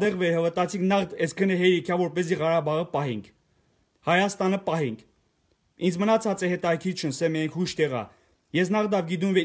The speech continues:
իլացը, բոլա որպեսզի ես երկիրի պահինք, կրելու չուն ուրանք մեզ երբեք հաղթին։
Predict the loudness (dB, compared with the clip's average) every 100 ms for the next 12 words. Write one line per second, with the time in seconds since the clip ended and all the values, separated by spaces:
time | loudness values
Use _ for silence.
0 | 2 4 6 4 0 -2 -8 _ _ -8
1 | 6 8 8 6 4 4 4 4 2 2
2 | 2 2 0 0 0 0 -2 -6 _ _
3 | _ _ 4 6 8 4 -2 -2 0 0
4 | -2 -2 -2 -4 -4 -4 -4 -6 -6